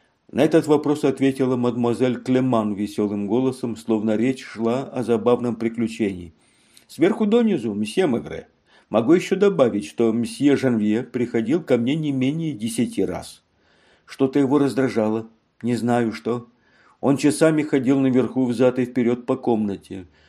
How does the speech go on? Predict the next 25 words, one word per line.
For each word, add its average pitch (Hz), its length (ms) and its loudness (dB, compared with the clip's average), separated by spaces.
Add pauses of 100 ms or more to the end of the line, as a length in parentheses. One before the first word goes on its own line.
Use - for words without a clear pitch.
Случалось, 156 560 2
он 151 140 0
заходил 139 520 2
посидеть 117 640 -2
и 123 60 -2
поболтать 143 640 2
со - 160 -8
мной. 95 320 -12 (1500)
Теперь 139 320 4
он 180 120 2
знает 151 360 -2
все 165 220 -2
подробности 127 680 0
из 113 120 0
жизни 135 380 -2
моих 117 360 0
жильцов". 98 600 -6 (1800)
"Что - 280 -2
же 120 160 -2
в 123 80 -16
точности 110 640 -4
произошло 104 800 -2
в - 60 -14
тот - 260 -4
вечер?" - 400 -10